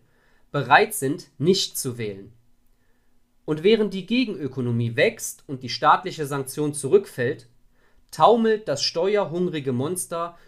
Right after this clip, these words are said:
über das Desertieren seiner unbezahlten Vollstrecker und damit über den endgültigen Zusammenbruch. Der höhere Kreis des Staates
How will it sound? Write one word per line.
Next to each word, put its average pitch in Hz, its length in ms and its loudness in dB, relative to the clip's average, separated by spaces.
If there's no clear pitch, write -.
über 151 220 0
das 143 180 -2
Desertieren 190 800 -4
seiner 143 340 -4
unbezahlten 185 640 -2
Vollstrecker 151 800 -8
und 139 180 -6
damit 190 480 4
über 143 220 -2
den 139 240 -6
endgültigen 156 640 -6
Zusammenbruch. 113 720 -6
Der 135 160 2
höhere 220 360 2
Kreis 143 400 -2
des 147 100 -6
Staates 139 640 -2